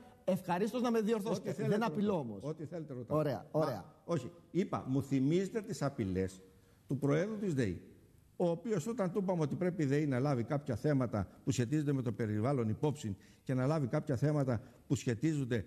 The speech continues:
Speaker 2: γενικότερα με την παραγωγή ρεύματος στην Κρήτη, μας απειλούσε και μας έλεγε ότι τότε θα πρέπει να πληρώνετε
Speaker 1: Κατανοητό.
Speaker 2: με βάση το κόστος παραγωγής.
Speaker 1: Κατανοητό. Έχω
Speaker 2: Ε,
Speaker 1: αδικήσει.
Speaker 2: δεν μπορεί λοιπόν να λέμε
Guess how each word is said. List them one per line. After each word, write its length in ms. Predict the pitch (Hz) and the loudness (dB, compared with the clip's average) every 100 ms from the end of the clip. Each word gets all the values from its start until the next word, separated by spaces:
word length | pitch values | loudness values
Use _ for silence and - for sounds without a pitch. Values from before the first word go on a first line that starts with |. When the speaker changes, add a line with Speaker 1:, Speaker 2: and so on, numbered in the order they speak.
| - | -4
Speaker 2:
γενικότερα 540 | 113 123 120 151 147 131 | -2 0 2 0 0 0
με 80 | |
την 120 | 113 104 | 0 0
παραγωγή 460 | 107 101 104 127 | 2 2 2 2
ρεύματος 360 | 123 127 113 104 | 2 2 -2 -4
στην 120 | 95 | -2
Κρήτη, 360 | 101 139 202 - - - - - _ - | 0 0 -2 -8 -16 -20 -20 -20 _ -8
μας 220 | 370 226 | 0 2
απειλούσε 460 | 208 156 135 175 247 | 2 2 2 2 -2
και 120 | 247 | 0
μας 180 | 190 160 | 0 2
έλεγε 360 | 135 131 185 - - - - | 2 0 -2 -6 -18 -14 -4
ότι 460 | 226 208 190 180 - - - _ _ _ | -2 0 -2 -2 -12 -20 -20 _ _ _
τότε 380 | 240 233 294 - | -2 0 0 -2
θα 120 | - 302 | -4 -2
πρέπει 260 | 277 294 | 0 0
να 100 | 226 | -2
πληρώνετε 600 | - 160 151 165 190 233 | 2 2 2 0 -2 -2
Speaker 1:
Κατανοητό. 460 | 151 151 156 151 - | -2 -2 -2 0 2
Speaker 2:
με 60 | |
βάση 280 | 175 269 254 | 2 0 -2
το 140 | 247 180 | -4 -2
κόστος 300 | 269 262 247 | -2 -2 -4
παραγωγής. 380 | 269 269 269 | -2 0 2
Speaker 1:
Κατανοητό. 520 | - 139 143 143 139 - | 0 0 -2 -2 -4 -2
Έχω 240 | 156 175 | -2 0
Speaker 2:
Ε, 20 | 185 | 0
Speaker 1:
αδικήσει. 240 | 156 139 | 2 2
Speaker 2:
δεν 80 | 240 | 2
μπορεί 160 | 254 240 | 0 0
λοιπόν 300 | 226 214 220 | -2 -2 -2
να 100 | 202 | 0
λέμε 380 | 202 208 196 | 0 0 0